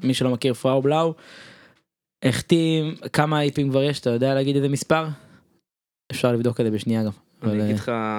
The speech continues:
Speaker 2: נראה לי ארבעים וחמש איפים, משהו
Speaker 1: ארבעים וחמש
Speaker 2: כזה.
Speaker 1: ב-,
Speaker 2: ארבעים ושבע.
Speaker 1: בשלוש שנים. זה קצב של, אה, של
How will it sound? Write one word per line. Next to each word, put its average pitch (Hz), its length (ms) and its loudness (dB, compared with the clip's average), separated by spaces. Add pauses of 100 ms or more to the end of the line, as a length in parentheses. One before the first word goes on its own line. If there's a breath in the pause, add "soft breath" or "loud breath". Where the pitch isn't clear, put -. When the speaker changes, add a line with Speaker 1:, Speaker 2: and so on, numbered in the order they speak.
(240)
Speaker 2:
נראה 110 200 -4
לי 160 120 -2
ארבעים 101 400 -8
וחמש 110 460 -12
איפים, 170 320 -10
משהו 139 120 -8
Speaker 1:
ארבעים 131 320 2
וחמש 143 440 0
Speaker 2:
כזה. 104 100 -4
Speaker 1:
ב-, 123 40 -2
Speaker 2:
ארבעים 123 200 2
ושבע. 123 200 -2
Speaker 1:
בשלוש 131 380 0
שנים. 127 300 -2
זה 117 120 -2
קצב 165 420 0
של, 131 320 0
אה, 123 320 0 (640 loud breath)
של 127 260 2